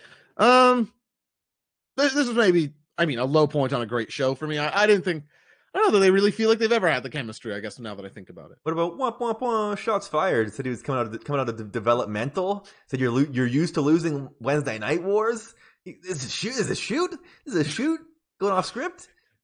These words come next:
Speaker 1: Yeah, let's, let's leave shooting to shooters,
Speaker 2: Big,
Speaker 1: you
Speaker 2: Big
Speaker 1: know?
Speaker 2: Chris had the, had both
Speaker 1: <laughs>
Speaker 2: barrels loaded?
Speaker 1: Big Chris.
Speaker 2: <laughs>
Speaker 1: Christian is Big Chris?
Speaker 2: <laughs>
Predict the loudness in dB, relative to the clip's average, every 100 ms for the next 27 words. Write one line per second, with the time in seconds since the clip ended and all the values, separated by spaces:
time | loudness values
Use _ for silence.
0 | -8 0 2 2 2 2 2 2 2 0
1 | 0 -2 -2 2 4 4 0 0 -2 -2
2 | 0 0 0 -2 -2 -2 -10 -12 -12 0
3 | 2 2 2 0 0 2 2 2 -2 -8
4 | -12 -14 2 2 4 -2 -6 -6 -6 -10
5 | -16 -18 -20 -20 -20 -6 -6 -4 -10 -10
6 | -14 -8 -2 0 0 -2 2 2 4 4
7 | 4 2 0 2 0 2 2 2 0 2
8 | 4 2 0 -12 -10 -8